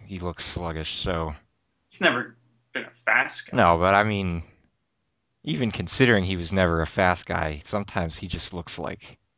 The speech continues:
Speaker 1: slow. Like, you see a grounder, like, the fielder drops, and then they throw to first, and you're like, "How did he not beat that out?" Maybe 'cause he wasn't running. I don't know.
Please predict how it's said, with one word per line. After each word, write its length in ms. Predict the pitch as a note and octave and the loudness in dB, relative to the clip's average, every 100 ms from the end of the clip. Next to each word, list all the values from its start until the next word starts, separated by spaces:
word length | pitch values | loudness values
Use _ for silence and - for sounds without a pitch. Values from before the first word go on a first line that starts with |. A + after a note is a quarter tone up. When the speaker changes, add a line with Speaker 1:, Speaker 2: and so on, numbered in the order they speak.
| _ _ _ _ _ _ | _ _ _ _ _ _
Speaker 1:
slow. 540 | - - E2 D2+ D#2+ - _ _ _ _ _ | -16 -8 -4 -4 -6 -14 _ _ _ _ _
Like, 220 | G2 F#2 | -4 -4
you 80 | G2 | -4
see 280 | F#2 - G#2+ | -6 2 6
a 60 | F2+ E2+ | 6 4
grounder, 640 | - F#2+ F#2+ F#2 F2+ E2 D2+ _ _ _ _ _ _ - | 2 6 6 6 2 0 -6 _ _ _ _ _ _ -16
like, 420 | F2+ G2 F#2 - _ _ - | -6 -2 -2 -4 _ _ -10
the 80 | |
fielder 460 | F2+ - A#2 G#2 G2 | -10 -4 0 2 2
drops, 680 | E2 C#3+ F#2+ F#2 - - - | 0 6 8 8 4 -10 -4
and 420 | F#2+ F2 D#2+ D#2+ - _ _ _ _ _ _ _ _ _ _ | 0 0 -2 -6 -12 _ _ _ _ _ _ _ _ _ _
then 180 | G#2+ G#2 | 0 2
they 100 | F#2+ | 2
throw 220 | - G2+ | 2 2
to 80 | F#2 | 2
first, 460 | - F#2+ F2+ - F#2 | 0 2 2 0 -6
and 80 | |
you're 120 | F2+ F2 | -4 -2
like, 140 | F2+ | 0
"How 160 | G#2 A2 | 2 4
did 120 | G2 | 4
he 100 | F#2 | 4
not 200 | F2 E2+ | 2 0
beat 180 | F2 - | -4 -2
that 200 | F2 E2 | 0 2
out?" 260 | E2 D#2+ - _ _ _ _ _ _ _ _ _ _ _ _ _ | 2 0 -8 _ _ _ _ _ _ _ _ _ _ _ _ _
Maybe 240 | A2 A2 F#2+ | 2 2 2
'cause 180 | G#2 | 0
he 80 | F#2+ | 0
wasn't 320 | F2+ F2 E2 | 0 0 -2
running. 320 | E2+ E2+ E2 E2+ | 0 0 0 0
I 100 | G#2 | 2
don't 160 | G2+ E2+ | 4 2
know. 180 | E2 | -2